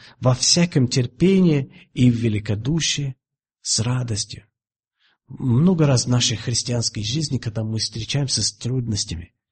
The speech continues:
с испытанием, болезни, гонения, особенно вот то, что мы читаем в Ветхом Завете, это было время гонения, а, проблемы в отношениях, в семье.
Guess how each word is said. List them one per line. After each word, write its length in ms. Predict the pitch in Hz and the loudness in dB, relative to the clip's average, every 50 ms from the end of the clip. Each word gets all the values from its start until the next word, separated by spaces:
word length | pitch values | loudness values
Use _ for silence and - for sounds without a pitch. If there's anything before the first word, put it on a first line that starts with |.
| _ _ _ _ _ _ _ _ _ _ _ _ _ _ _ _ _ _ _ | _ _ _ _ _ _ _ _ _ _ _ _ _ _ _ _ _ _ _
с 160 | - - - | -6 -4 -2
испытанием, 880 | 107 - - - 107 107 - - 120 123 123 117 113 101 87 87 - _ _ _ _ _ _ _ _ _ _ _ | -2 -2 -2 -2 -6 -8 -4 -4 -2 -2 -2 -2 -2 -4 -6 -10 -14 _ _ _ _ _ _ _ _ _ _ _
болезни, 1120 | _ - - - 131 107 117 139 156 131 107 110 110 113 110 104 104 110 95 95 90 - _ _ _ _ _ _ _ | _ -20 -14 -12 -10 -6 -4 -4 -2 0 0 0 0 0 0 -2 -2 -4 -4 -4 -4 -8 _ _ _ _ _ _ _
гонения, 1120 | - - 87 92 87 87 92 95 - - 131 139 135 123 117 120 120 123 120 117 113 107 98 | -16 -12 -10 -10 -8 -10 -12 -10 -2 2 4 4 6 6 6 6 6 6 4 4 2 0 -2
особенно 500 | 98 - 117 110 110 113 104 104 98 98 | -4 -4 -6 -4 -4 -2 -2 -2 -2 -2
вот 400 | 98 101 98 95 98 107 101 101 - - _ _ _ _ | -4 -8 -8 -6 -8 -8 -8 -10 -18 -20 _ _ _ _
то, 120 | - 107 | -6 -6
что 140 | - - 107 | -4 -2 0
мы 140 | 101 104 101 | 0 0 0
читаем 360 | - - - - 107 101 98 | -2 -4 -4 -4 -4 -4 -2
в 40 | 104 | -4
Ветхом 280 | 110 - - - 92 | -6 -6 -6 -10 -8
Завете, 520 | 101 98 101 101 98 101 95 90 87 85 80 | -6 -4 -4 -2 -2 -2 -4 -4 -6 -10 -14
это 160 | 80 - 90 | -12 -12 -12
было 240 | 87 92 90 92 90 | -10 -6 -6 -6 -6
время 340 | 92 107 120 120 113 101 | -4 -2 0 0 0 -2
гонения, 680 | - - 101 101 101 104 120 143 139 127 107 110 - - _ _ _ _ _ _ _ _ _ _ | -2 -2 -2 0 0 0 0 -2 -2 -4 -6 -8 -10 -12 _ _ _ _ _ _ _ _ _ _
а, 580 | _ - 107 98 92 92 92 92 95 104 107 101 | _ -8 -8 -6 -6 -6 -6 -8 -8 -10 -12 -12
проблемы 560 | - - 147 156 139 135 147 156 147 135 123 | -4 -2 -2 0 0 0 2 2 2 2 0
в 80 | 127 | -2
отношениях, 680 | 131 127 - 143 139 131 - - 127 120 117 113 113 104 | -4 -4 -2 -4 -2 -2 -2 0 0 2 2 2 2 0
в 60 | - | -2
семье. 640 | - - 147 143 127 117 117 117 107 104 101 - | -4 -2 0 0 2 2 2 0 0 -2 -6 -8